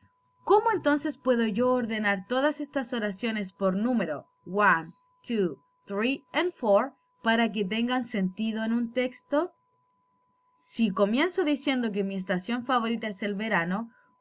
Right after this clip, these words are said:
¿qué otra oración puede venir después de esa?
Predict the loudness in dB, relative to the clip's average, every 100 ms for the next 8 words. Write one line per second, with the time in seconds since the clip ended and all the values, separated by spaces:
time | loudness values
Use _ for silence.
0 | -10 2 4 6 6 6 2 -2 -2 0
1 | -2 -2 -2 -2 -4 -6 -6 -8 -8 -8
2 | -6 -4 -4